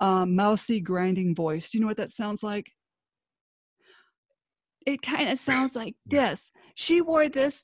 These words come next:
Speaker 1: necklace, and it said, "I love you more." And I think that demonizes the father.
Speaker 2: Oh, my goodness.
Speaker 1: And I'm, I'm,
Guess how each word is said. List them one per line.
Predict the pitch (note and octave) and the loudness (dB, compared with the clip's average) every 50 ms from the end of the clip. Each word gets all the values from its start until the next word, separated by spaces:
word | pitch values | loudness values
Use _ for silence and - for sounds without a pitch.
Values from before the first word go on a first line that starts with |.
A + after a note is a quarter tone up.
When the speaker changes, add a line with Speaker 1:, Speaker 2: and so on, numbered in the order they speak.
| - | -4
Speaker 1:
necklace, | - B3+ C4 C#4+ C4+ - B3 G#3 D#3+ C3+ - - - _ _ _ - _ _ _ | -2 0 0 0 0 0 -2 -2 -2 -4 -8 -12 -18 _ _ _ -20 _ _ _
and | B3+ A#3+ B3 C4 | 4 4 6 6
it | C#4+ D#4 - - | 4 2 0 -4
said, | - - C#4+ B3+ B3 | -4 0 0 2 2
"I | B3 A#3+ B3+ | 2 0 0
love | B3+ C4 B3 A#3 A#3 | 0 0 -2 -2 0
you | A#3+ B3+ B3+ B3 | 2 4 6 6
more." | A#3+ B3 B3 B3+ A#3+ A#3 - - | 6 6 6 4 4 2 0 0
And | - B3 B3 - _ | 0 0 0 -2 _
I | - B3 B3+ C#4 D#4+ F4 E4 D#4+ - _ _ _ _ - | -4 -2 0 0 0 0 0 -2 -4 _ _ _ _ 2
think | C#4+ A#3+ G3+ - - - _ _ _ _ _ _ | 2 2 2 0 -6 -10 _ _ _ _ _ _
that | - C4+ C#4 C#4+ - - - - | 4 4 4 2 -4 -10 -8 0
demonizes | - D4+ D4+ D4 B3+ B3 A#3 G#3+ G3 F3+ G3+ G#3+ - - E3+ A3 - - | 4 6 8 8 8 6 4 2 0 0 -2 -2 -2 -4 -6 -6 -6 -6
the | B3+ B3 | -6 -6
father. | - - _ - C#4+ C#4+ D4 D4 D4+ C4+ C#4 - F#3+ D3+ A#2+ - - _ _ _ _ _ _ _ _ _ _ _ _ _ _ _ _ - | -8 -6 _ -2 0 0 0 0 0 0 0 -2 -2 -2 -4 -8 -14 _ _ _ _ _ _ _ _ _ _ _ _ _ _ _ _ 2
Speaker 2:
Oh, | D#3+ D3+ C#3 C3 B2+ B2 A2+ G#2 F#2 F#2 F2 | 4 4 4 4 0 -2 -4 -6 -6 -8 -10
my | F2 D#2+ D2+ D2 C#2+ C#2+ C#2 D#2 E2 | -12 -12 -12 -12 -12 -12 -16 -20 _
goodness. | - D#2+ - - - - - _ - - - - _ _ _ _ _ - - - | -18 -18 -18 -18 -20 -20 -20 _ -20 -20 -20 -20 _ _ _ _ _ -8 0 2
Speaker 1:
And | B3 B3 B3 | 4 6 6
I'm, | B3+ C#4+ C#4+ C4+ C#4 - - | 6 6 6 4 2 2 4
I'm, | B3+ C4+ C4+ | 4 4 4